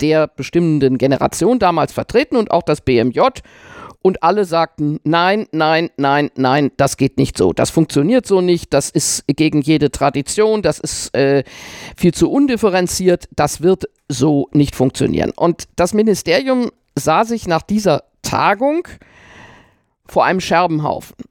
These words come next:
Weil im Grunde klar war, das wird so nicht laufen. Dieses Ministerium war dann sehr klug. Was macht man, wenn man nicht mehr weiter weiß? Gründet man einen Arbeitskreis. Das gilt in der Politik, das gilt auch in Ministerien, manchmal gilt das auch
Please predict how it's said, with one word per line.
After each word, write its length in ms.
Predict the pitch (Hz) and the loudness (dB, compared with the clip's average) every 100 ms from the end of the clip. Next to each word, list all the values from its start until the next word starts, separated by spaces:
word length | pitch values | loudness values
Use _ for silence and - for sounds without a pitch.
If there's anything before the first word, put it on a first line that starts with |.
| _ _ _ - | _ _ _ -4
Weil 200 | 160 185 | 0 0
im 100 | 196 | 0
Grunde 260 | 208 277 | 0 0
klar 360 | - 180 170 214 | 0 0 2 2
war, 320 | 214 208 196 _ _ | 2 0 -2 _ _
das 220 | 151 147 | -4 0
wird 120 | 165 - | -2 0
so 140 | 135 | 0
nicht 220 | 131 127 | 2 0
laufen. 360 | - - - - - - _ _ - - - | -2 -4 -8 -20 -20 -20 _ _ -20 -20 -4
Dieses 260 | 226 233 - | 0 2 2
Ministerium 840 | 277 302 - 233 277 277 269 254 - - | 0 0 0 0 0 0 -2 -4 -8 -4
war 200 | 190 233 | 0 2
dann 220 | 233 233 | 0 0
sehr 200 | 202 220 | 0 0
klug. 400 | - 165 - - - - _ _ - - _ - | 0 -4 -4 -10 -18 -20 _ _ -20 -20 _ -4
Was 160 | 175 - | -2 0
macht 260 | 220 - | -2 0
man, 140 | 277 240 | 0 2
wenn 140 | 202 | 2
man 100 | 196 | 2
nicht 160 | 196 - | 0 0
mehr 160 | 165 | 0
weiter 300 | 151 202 214 | 2 2 0
weiß? 240 | 214 214 - | 0 -2 0
Gründet 280 | 139 160 180 | 0 0 0
man 120 | 185 | 0
einen 220 | 208 226 | 0 0
Arbeitskreis. 640 | 131 120 92 - - - - | 0 0 0 -4 -6 -4 -2
Das 180 | - - | -2 0
gilt 160 | 185 | 0
in 80 | 165 | 0
der 100 | 135 | -2
Politik, 440 | - 120 - - - | 0 -2 0 0 0
das 140 | 170 | 0
gilt 200 | 170 160 | 0 0
auch 100 | 147 | 0
in 120 | 147 | 2
Ministerien, 540 | 131 123 - 160 220 196 | 2 0 0 0 2 0
manchmal 300 | 170 - 160 | 0 -2 0
gilt 180 | 156 | 0
das 200 | 156 - | -2 -4
auch 140 | 135 | -6